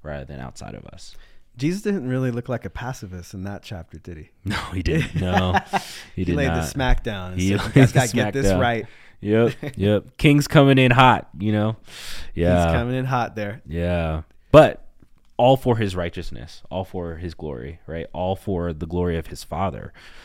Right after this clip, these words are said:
Speaker 1: specifically, not even for, not even for himself. Like, he's, he's really advocating for his Father.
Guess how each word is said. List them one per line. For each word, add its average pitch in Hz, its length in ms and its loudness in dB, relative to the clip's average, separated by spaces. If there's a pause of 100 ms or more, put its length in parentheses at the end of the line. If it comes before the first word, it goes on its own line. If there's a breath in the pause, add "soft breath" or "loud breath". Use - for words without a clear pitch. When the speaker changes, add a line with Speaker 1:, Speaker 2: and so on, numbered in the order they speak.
Speaker 1:
specifically, 80 680 -6
not 82 340 -4
even 82 220 -2
for, 71 420 -6
not 120 160 0
even 123 120 0
for 82 160 -8
himself. 90 580 -4 (260 loud breath)
Like, - 100 -10
he's, 127 240 2 (360 soft breath)
he's 147 180 0
really 107 260 2
advocating 95 480 -4
for 65 140 -12
his - 120 -14
Father. - 520 -6